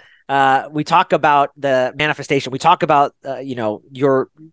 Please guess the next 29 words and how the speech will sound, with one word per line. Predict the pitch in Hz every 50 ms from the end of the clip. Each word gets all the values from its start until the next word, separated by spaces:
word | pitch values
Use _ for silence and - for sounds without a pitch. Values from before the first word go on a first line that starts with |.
| _ _ _
your | 185 156 156 165 160 156
life, | 139 156 190 160 - -
like, | 127 117 -
your | 156 156
dream | 135 120 156 160 143
life | 147 151 143 127
and | - 123
creating | 123 - - 151 151 147 151 175 220 214 185 151
that. | 127 113 110 107 107 - _ _ - - - - - _ _
And | 165 160 156 156 151 151 147 147 147 139 _ _ _ _ _
I | 131 143 160 170
feel | 165 - - 175 160 151 147
like | 147 147 143 139 131 _ _ _
that's | 147 151 151 -
what | 160 143
happened | 143 143 143 - 143 139
to | 123
me. | 120 110
So | - - 135 120
last | 120 139 143 147 139 -
year, | 139 135 139 131
October, | 117 _ - - 160 156 143 139 120 104 _ - - _ _
no, | 185 214
no, | 190
it | 151
was | 131 -
two | - 190
years | 175 175 165 131
ago, | 117 98 80